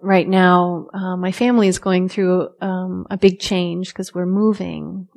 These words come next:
Um, we're here. <laughs> We d-, we're not moving away. Um, but we've been, a lot of you know, we've been living on a sailboat for a long time.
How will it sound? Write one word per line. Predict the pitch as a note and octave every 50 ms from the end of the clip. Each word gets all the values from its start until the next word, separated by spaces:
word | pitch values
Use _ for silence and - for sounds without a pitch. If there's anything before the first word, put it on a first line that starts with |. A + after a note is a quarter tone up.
| _ -
Um, | G#3 G3 G3 F#3+ G3
we're | G3+ F#3+
here. | - - A#3 G#3+ F3+ F3 F3+ G3 G#3+ A3+ - - - -
<laughs> | G#3 F#3 -
We | G#3 G3+
d-, | - - A3
we're | G#3+ G3+
not | G3+ G#3 G#3 G#3+
moving | G#3 G3+ G#3+ G#3 G#3
away. | G3+ G3+ F#3 F3+ F3 F3 F#3+ A3+ B3 A#3+ - _ _ - - - - - - - - - _ _ -
Um, | - G3 F#3+ F#3 F#3 F3+ F#3 F#3+ G3 G3 F#3+ F#3 _ _ _ _ _ _ _ _ _ _ _ _ _ _ _ _ _ _ _ _ - -
but | G#3 - G3+ F#3 -
we've | F3+ F#3 F#3 F3+ F3+ - -
been, | F#3+ F#3 F#3 F3+ F3+ F3+ -
a | F#3 F3+
lot | F3+ F3+ F3+ F3+
of | F3+
you | F#3 F#3
know, | F3+ F3+ F3+ F3+ F3 F3 F3+
we've | F3+ F#3+ F3+ E3+ -
been | F3 F3
living | F3+ F3 F3 F#3 F3
on | F3 F3
a | E3+
sailboat | - - F#3 F3 F#3+ F#3 F#3 E3+ D#3+ - - _
for | - G3+ F#3
a | E3+ F3+
long | E3 E3 E3+ E3+ -
time. | - - E3+ F3+ E3+ G#2 E3+ F3+ F#3